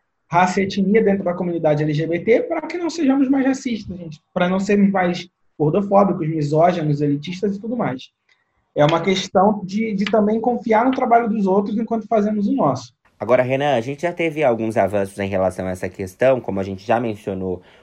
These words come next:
Speaker 2: com o Aidan, mas ainda preci-, precisamos muito evoluir. O que que você acredita que o público em geral pode fazer pra contribuir com a causa?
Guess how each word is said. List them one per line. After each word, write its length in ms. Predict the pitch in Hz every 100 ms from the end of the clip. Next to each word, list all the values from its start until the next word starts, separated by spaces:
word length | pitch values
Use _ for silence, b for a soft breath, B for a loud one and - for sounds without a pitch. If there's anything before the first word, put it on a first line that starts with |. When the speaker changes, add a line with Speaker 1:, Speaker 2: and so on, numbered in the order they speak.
| b
Speaker 2:
com 440 | - 95 92 92 -
o 140 | 95
Aidan, 340 | 120 151 117 92
mas 200 | 101 123
ainda 180 | 131
preci-, 340 | 139 143 151 - _
precisamos 480 | 127 127 123 139 143
muito 260 | 139 156 190
evoluir. 560 | 170 180 196 139 113
O 420 | - _ _ _
que 120 | - 185
que 100 | -
você 80 |
acredita 760 | 196 180 165 156 110 139 160 131
que 100 | 120
o 40 |
público 380 | 120 113 113 117
em 20 |
geral 300 | 113 110 110
pode 240 | 117 113 -
fazer 400 | 110 101 110 139
pra 180 | 143 143
contribuir 540 | 147 135 123 120 123
com 120 | -
a 60 | 120
causa? 420 | - 87 - -